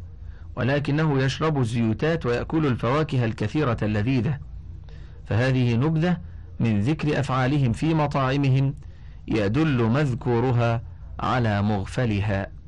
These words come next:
فصل في بيان تلبيس إبليس عليهم في هذه الأفعال وإيضاح الخطأ فيها. حاشية:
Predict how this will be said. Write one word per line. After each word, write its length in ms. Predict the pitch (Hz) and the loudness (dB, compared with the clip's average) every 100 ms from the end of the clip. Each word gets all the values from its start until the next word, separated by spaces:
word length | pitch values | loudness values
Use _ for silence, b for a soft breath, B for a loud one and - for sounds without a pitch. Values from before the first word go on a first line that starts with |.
| - - - - - - - - - - - - | -16 -14 -14 -14 -12 -14 -14 -16 -16 -16 -16 -10
فصل 680 | - 135 - 139 139 135 139 - - - B B B B - | -4 -4 0 0 2 0 -2 -10 -16 -14 B B B B -6
في 220 | 113 104 | 0 0
بيان 500 | 101 110 135 143 123 | 2 2 2 2 0
تلبيس 540 | 123 107 110 139 131 | 0 2 2 0 0
إبليس 520 | 143 107 110 135 131 | -2 0 2 0 2
عليهم 480 | 117 107 127 127 120 | 0 2 2 2 0
في 220 | 110 113 | 0 0
هذه 320 | 110 120 110 107 | 2 2 2 0
الأفعال 760 | 110 - 110 117 101 98 92 - - - - - - - - - - - - - - B B B - | -2 -2 0 0 0 -2 -4 -10 -16 -16 -18 -16 -14 -12 -12 -14 -16 -16 -16 -16 -14 B B B -4
وإيضاح 600 | 104 98 110 113 135 131 | -2 2 0 2 0 0
الخطأ 500 | 107 90 127 104 104 | -2 -2 -2 -2 -4
فيها. 460 | 95 127 104 95 - - - - - - - - - - - - B B B - - - - - - - | -2 0 0 -2 -6 -12 -16 -16 -16 -14 -16 -16 -16 -16 -16 -16 B B B -14 -14 -14 -16 -16 -14 -12
حاشية: 580 | - 113 - 180 190 | -4 -2 0 0 0